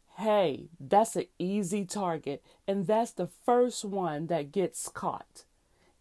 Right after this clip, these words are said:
and killed. So just be mindful that it's always better to stay with the group, and the group that is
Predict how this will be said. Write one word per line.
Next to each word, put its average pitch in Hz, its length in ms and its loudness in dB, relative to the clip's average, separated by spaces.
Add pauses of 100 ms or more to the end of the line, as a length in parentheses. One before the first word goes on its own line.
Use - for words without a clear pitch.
(120)
and 202 220 0
killed. - 500 -4 (720)
So 226 420 4
just 269 380 0
be 254 200 2
mindful 190 640 -2
that 185 200 2
it's 196 160 0 (100)
always 214 640 2
better 170 400 -2
to 165 140 -10
stay 208 720 -2
with 190 420 0 (100)
the 175 140 0
group, 165 380 -2 (420)
and 233 540 2
the 180 100 2
group 190 480 -2
that 185 340 -2
is 165 400 0